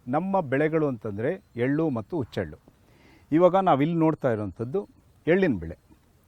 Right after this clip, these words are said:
ಎಳ್ಳು ನಮ್ಮ ರಾಜ್ಯದ ಮತ್ತೆ ನಮ್ಮ ರಾಷ್ಟ್ರದ ಒಂದು ಅತಿ ಮುಖ್ಯವಾದ ಎಣ್ಣೆಕಾಳು ಬೆಳೆ. ನಮ್ಮ ದೇಶದಲ್ಲಿ ಇದರ ಏರಿಯಾ ಅಂತ ಏನ್ ಹೇಳ್ತೀವಿ, ಏರಿಯಾ ಜಾಸ್ತಿ ಇದೆ. ಆಮೇಲೆ ಇದು ಎಣ್ಣೆಕಾಳು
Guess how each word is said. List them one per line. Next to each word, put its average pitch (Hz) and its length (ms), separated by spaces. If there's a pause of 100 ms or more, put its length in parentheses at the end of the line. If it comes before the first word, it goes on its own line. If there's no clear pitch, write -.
(560)
ಎಳ್ಳು 185 640 (640)
ನಮ್ಮ 135 260
ರಾಜ್ಯದ 156 520
ಮತ್ತೆ 160 540
ನಮ್ಮ 127 280
ರಾಷ್ಟ್ರದ 120 420
ಒಂದು 117 560
ಅತಿ 127 200
ಮುಖ್ಯವಾದ 127 500 (320)
ಎಣ್ಣೆಕಾಳು 123 420
ಬೆಳೆ. 80 180 (440)
ನಮ್ಮ 180 240
ದೇಶದಲ್ಲಿ 180 840 (640)
ಇದರ 147 280 (440)
ಏರಿಯಾ 185 380
ಅಂತ 160 140
ಏನ್ 131 240
ಹೇಳ್ತೀವಿ, 110 500 (180)
ಏರಿಯಾ 180 280
ಜಾಸ್ತಿ 147 420
ಇದೆ. 85 240 (760)
ಆಮೇಲೆ 190 320
ಇದು 190 440
ಎಣ್ಣೆಕಾಳು 202 600